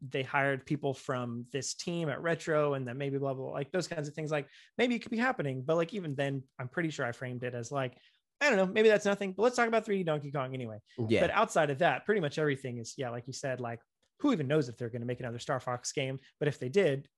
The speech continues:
Speaker 1: all of your ideas from your <laughs> video this week, you know?
Speaker 2: Exactly.
Speaker 1: Yeah. So, but yeah, it's, I th-,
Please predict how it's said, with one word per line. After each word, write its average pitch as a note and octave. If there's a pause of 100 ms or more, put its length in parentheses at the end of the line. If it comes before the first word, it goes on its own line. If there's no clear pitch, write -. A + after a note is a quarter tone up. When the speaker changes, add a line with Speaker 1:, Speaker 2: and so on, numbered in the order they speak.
(440)
Speaker 1:
all E3
of D3
your E3+
ideas E3+
from F#3+
your F#3+
<laughs> A#3+
video G3+
this -
week, -
you -
know? G2+
Speaker 2:
Exactly. G#2 (500)
Speaker 1:
Yeah. G2 (560)
So, G#2 (1300)
but F#3+
yeah, E3+
it's, - (140)
I E3
th-, -